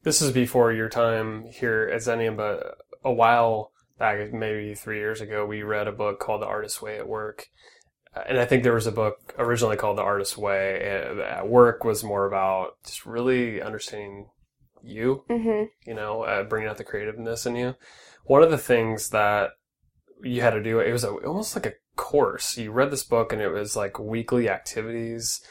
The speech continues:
Speaker 1: But one thing stayed true throughout the whole book, and we did it as a group here, so
Speaker 2: Mm-hmm.
Speaker 1: we really got to understand, like, how we all felt about it. But one of the things was, it's called morning pages. You would journal,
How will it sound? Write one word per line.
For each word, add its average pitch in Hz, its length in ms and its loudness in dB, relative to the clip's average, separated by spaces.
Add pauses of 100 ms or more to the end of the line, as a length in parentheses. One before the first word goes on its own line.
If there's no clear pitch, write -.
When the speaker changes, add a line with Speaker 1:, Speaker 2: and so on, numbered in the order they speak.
(440)
Speaker 1:
But 123 240 8
one 165 280 8
thing 156 240 6
stayed 117 280 0
true 117 200 -4
throughout 107 240 0
the 104 80 -4
whole 107 200 -2
book, 104 480 -2
and 120 120 -4
we 143 80 4
did 160 120 4
it 127 100 6
as 101 120 2
a 98 60 -10
group 98 320 -6
here, 98 180 -6
so - 140 -4
Speaker 2:
Mm-hmm. - 100 2
Speaker 1:
we 110 140 -2
really 113 460 2
got 104 160 -2
to - 80 -2
understand, 98 520 -4
like, 95 400 -10 (120)
how 104 220 -2
we 101 120 -2
all 101 100 -4
felt - 320 -10
about 104 240 -2
it. 104 160 0 (840)
But 123 100 4
one 151 140 8
of 160 80 4
the 123 60 -2
things 131 280 6
was, 113 140 0
it's - 460 -6
called 117 200 0
morning 117 380 6
pages. 104 540 -10
You 107 320 -10
would 107 300 -4
journal, 127 640 6